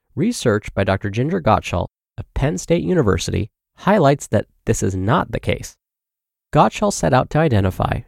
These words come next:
if there were any optimum training behaviors which helped avoid injury, surveying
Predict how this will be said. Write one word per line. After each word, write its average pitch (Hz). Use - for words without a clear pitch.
if -
there 107
were -
any 147
optimum 165
training 120
behaviors 98
which -
helped -
avoid 104
injury, 127
surveying 120